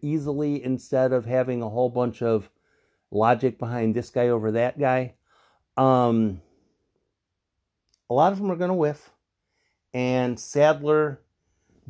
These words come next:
doesn't seem like he's provided too much value. That said, he's probably better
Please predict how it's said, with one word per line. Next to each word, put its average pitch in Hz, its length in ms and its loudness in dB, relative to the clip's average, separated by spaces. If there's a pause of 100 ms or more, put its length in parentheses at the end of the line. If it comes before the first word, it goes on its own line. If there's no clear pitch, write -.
(340)
doesn't 175 400 6
seem 113 400 -6
like 104 260 -6
he's 104 400 -10
provided 113 680 -4 (580)
too 135 180 0
much 117 240 -2
value. 113 400 0
That 175 300 4
said, 196 480 2 (380)
he's 165 280 -2
probably 156 600 0
better 147 580 4